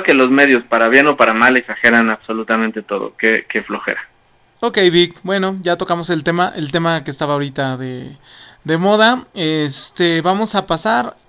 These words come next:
Speaker 2: a la Liga Española, tu liga favorita, ¿cierto?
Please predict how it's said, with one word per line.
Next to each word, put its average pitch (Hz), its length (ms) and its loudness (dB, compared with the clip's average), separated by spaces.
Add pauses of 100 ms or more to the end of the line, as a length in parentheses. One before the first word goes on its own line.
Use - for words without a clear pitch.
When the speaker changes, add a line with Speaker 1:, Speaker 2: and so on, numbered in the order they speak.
Speaker 2:
a 214 220 0
la 185 180 0
Liga 190 300 -2
Española, 170 880 -2 (260)
tu 175 160 4
liga 202 380 2 (100)
favorita, 180 560 -2
¿cierto? 220 480 -2